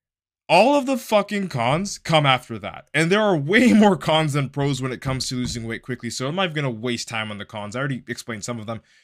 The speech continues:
Let's talk about doing it slowly, doing it the correct way, doing it the way that I, a natural I F B B pro, does it with my best clients as well. The slow way. And when I say slow, how slow are we really talking here? Like,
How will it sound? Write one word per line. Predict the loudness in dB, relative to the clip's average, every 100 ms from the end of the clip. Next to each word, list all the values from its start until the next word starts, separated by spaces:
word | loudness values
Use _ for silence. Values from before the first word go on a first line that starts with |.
| _ -10
Let's | -6 -4
talk | -2 0 0
about | 0 0 -2 -10 _ _ _ -4
doing | -2 0
it | -2
slowly, | -2 0 0
doing | -2 -2
it | -2
the | -6
correct | -4 -2 -2 -4
way, | -10 -6
doing | -4 0 0
it | -2 -4
the | -2
way | 0
that | 2 0 2
I, | 2 2 0
a | -2
natural | -4 -6 -6 -4
I | -2
F | -2 -6
B |
B | -12
pro, | -12 -2 2 2 0 _ _ _ 0
does | 0 2
it | -2 -4 -10
with | -4 -4 -4 _
my | -4 -2
best | -2 -4
clients | -8 -8
as | -8 -4
well. | -2 -2 _ _ _ _ _ _ _ _ -8
The | -4
slow | -2 0 0 0
way. | 0 -4
And | -8 -8
when | -4 -2
I |
say | -2 -2
slow, | -2 -2 -2
how | -2 -2 -2
slow | -4 -6 -4
are | -4
we | -4
really | -4 -6
talking | -6 -10 -10 -14 -20
here? | -16
Like, | -12 -12